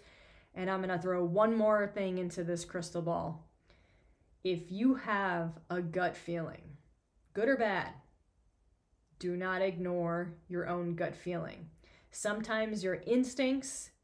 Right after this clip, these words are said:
kick in before the objective numbers do. So pay attention to your person, your own feelings,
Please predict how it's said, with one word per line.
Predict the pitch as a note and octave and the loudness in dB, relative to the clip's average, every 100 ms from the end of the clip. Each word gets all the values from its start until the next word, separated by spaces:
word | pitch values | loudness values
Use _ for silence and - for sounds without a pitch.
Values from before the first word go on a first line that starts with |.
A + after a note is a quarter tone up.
| _ | _
kick | - G#3 - | -6 -4 -2
in | G3 G#3+ C4+ C4 - | -4 0 0 0 -2
before | F#3+ - - F#3 F3+ F3 E3+ F3 E3+ - _ _ _ _ _ _ _ _ - | -4 -4 0 2 2 2 2 0 -6 -18 _ _ _ _ _ _ _ _ -8
the | E3 F3 E3 D#3+ - | -2 0 0 -2 -2
objective | E3+ D#3+ F3+ E3 F3 E3 | -4 -2 -2 -2 -6 -2
numbers | E3+ E3 D#3 - - | -2 -2 -2 -6 -8
do. | - - - - _ _ - - _ | -10 -10 -12 -16 _ _ -20 -20 _
So | - E3 | -8 -6
pay | G#3+ G#3+ | -2 2
attention | A3+ A3+ A3 A3 G#3+ A3 | 2 2 0 -2 -2 -4
to | A3+ | -4
your | F3 E3 | -2 -2
person, | G#3+ A3+ A3+ A#3+ A#3+ B3 A3+ E3 | 0 0 0 -2 -2 -4 -6 -2
your | F3+ A3 | 2 4
own | A#3 B3 | 4 2
feelings, | B3 G#3 G3 F#3+ F#3+ F#3+ - | -2 -2 -2 -2 -2 -6 -8